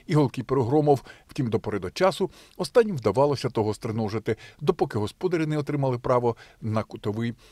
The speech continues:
Після подачі від прапорця Іванісеня вийшов переможцем у верховій боротьбі і встиг підрізати сферу,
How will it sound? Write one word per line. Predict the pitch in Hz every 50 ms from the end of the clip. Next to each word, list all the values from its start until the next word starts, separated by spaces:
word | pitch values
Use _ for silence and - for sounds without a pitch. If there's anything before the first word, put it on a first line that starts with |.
| - -
Після | - 135 - 139
подачі | - - 101 104 92 - - 98
від | 98 -
прапорця | - - 95 - - 131 135 - 190
Іванісеня | 190 - - 165 180 180 175 139 - 190 180 165 170 165 143 - - - -
вийшов | - 196 226 208 - 175 170 151
переможцем | 170 156 156 156 160 156 143 - 160 139 143 -
у | 131
верховій | 135 135 127 - 135 135 127
боротьбі | 120 117 120 123 117 117 117 123 123 -
і | 160
встиг | 131 - - - 120 107 -
підрізати | - 110 107 117 110 98 98 - -
сферу, | - - - 170 185 175 165